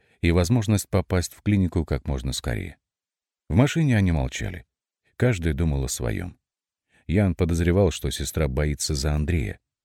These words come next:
Да, директор сказал им, что все в порядке, но вдруг солгал. Не со зла, а чтобы успокоить, подарить им еще несколько бесценных минут надежды до того, как они прибудут в больницу. Ведь по какой-то причине он позвонил именно Яну.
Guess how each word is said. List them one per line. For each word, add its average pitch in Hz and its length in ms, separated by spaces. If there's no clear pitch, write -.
Да, 104 360
директор 95 400
сказал 87 380
им, 82 60
что - 160
все - 140
в - 80
порядке, 87 500
но 78 200
вдруг 92 320
солгал. 98 520
Не 147 160
со 147 160
зла, 92 340
а 90 100
чтобы 113 300
успокоить, 92 680
подарить 104 420
им 78 80
еще 82 320
несколько 82 480
бесценных 78 560
минут 85 360
надежды 73 580
до 76 260
того, 82 300
как - 200
они 76 180
прибудут 71 420
в 60 40
больницу. 64 500
Ведь 87 200
по 90 120
какой-то 101 360
причине 90 540
он 87 160
позвонил 85 520
именно 82 340
Яну. 78 500